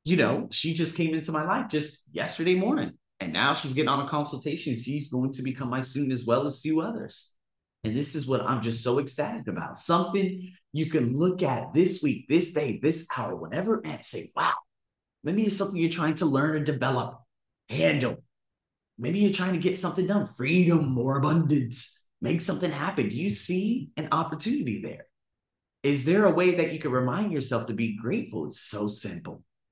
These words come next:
And we have to train ourselves. Yes, there was a time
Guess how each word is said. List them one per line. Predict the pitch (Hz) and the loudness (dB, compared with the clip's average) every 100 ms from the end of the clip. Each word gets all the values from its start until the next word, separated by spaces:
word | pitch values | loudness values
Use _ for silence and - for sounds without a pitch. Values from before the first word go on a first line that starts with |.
| _ _ _ _ _ _ | _ _ _ _ _ _
And | 92 | -6
we | 104 | -2
have | 151 151 | 0 0
to | 139 | -4
train | - 131 117 | -2 0 0
ourselves. | 104 92 104 87 113 | 0 -2 -4 -4 -2
Yes, | 139 - | 0 0
there | 131 | 0
was | 135 143 | 0 -2
a | |
time | 143 127 147 135 - | -4 -2 0 0 -2